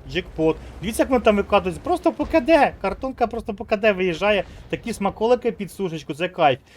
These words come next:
І зараз буде, ну, на жаль, добирати фраг. І я хотів сказати два К урона, але ні. Всього полторашка урона вже є, е, всього полторашка вже є, нормально звучить, конечно. І кіл. А тим часом, е,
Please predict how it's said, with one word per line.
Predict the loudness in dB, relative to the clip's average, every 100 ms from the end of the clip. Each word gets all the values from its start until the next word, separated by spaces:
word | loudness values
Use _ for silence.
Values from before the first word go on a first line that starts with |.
| -12
І | 0
зараз | 6 6
буде, | 4 0 6 8 8 6 2 -18 -20 -18 -12
ну, | -8 -6
на | 0 4 4
жаль, | 6 8 8 6
добирати | 2 4 6 6 4 -2
фраг. | -2 2 6 6 2 -6 -12 -12 -14 -16 -16 -16 -4
І | 2
я | 2
хотів | 0 -6
сказати | 2 2 2
два | 2 2
К | 4 2
урона, | 4 0 -2 0
але | 2 4 4 2
ні. | 0 -6 -10 -14 -20 -20 -8
Всього | -2 -2
полторашка | -2 -2 4 4 4 2
урона | 2 2 0
вже | -2 -2
є, | -2 -4 -6 -8
е, | -8 -6 -8 -10 -14
всього | -4 0 0
полторашка | 0 0 4 4 4 -2
вже | -4 -2
є, | -4 -6
нормально | -8 -6 -6 -6
звучить, | -10 -12 -12
конечно. | -12 -12 -14 -16 -16 -16 -10
І | -4 -4
кіл. | -2 0 0 -4 -10 -2
А | 0
тим | 0
часом, | 4 4 4 0 0
е, | 0 0